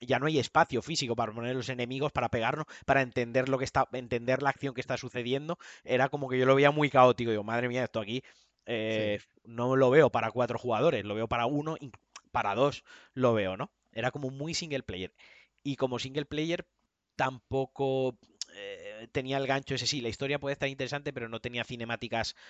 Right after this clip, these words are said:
Speaker 1: muy de estas que te dejan con la boca abierta, quick time event.
Speaker 2: Claro.
Speaker 1: Bueno, está el meme este que ahora está por Twitter, que se ha visto que en el primer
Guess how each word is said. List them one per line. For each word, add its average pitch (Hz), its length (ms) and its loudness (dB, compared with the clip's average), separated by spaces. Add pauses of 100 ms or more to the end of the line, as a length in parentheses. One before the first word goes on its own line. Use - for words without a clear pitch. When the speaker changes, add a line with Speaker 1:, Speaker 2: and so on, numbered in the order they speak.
(140)
Speaker 1:
muy 123 400 -2
de 117 80 0
estas 117 220 -6
que 123 120 -8
te 117 80 -4
dejan 117 280 -4
con 117 120 -4
la 110 80 2
boca 113 220 0
abierta, 151 720 2
quick 135 260 -4
time 120 300 -4
event. 123 180 2
Speaker 2:
Claro. 113 100 -8
Speaker 1:
Bueno, 123 200 -4 (160)
está 117 200 -6
el 127 80 -2
meme 127 200 -4
este 123 160 -6
que 117 80 -2
ahora 120 60 0
está 117 160 -6
por 117 140 -6
Twitter, 123 300 -6
que 113 100 -6
se 120 80 -4
ha 110 40 -2
visto 120 280 -8
que 110 260 -6
en 110 100 -10
el 107 80 -8
primer 117 400 -6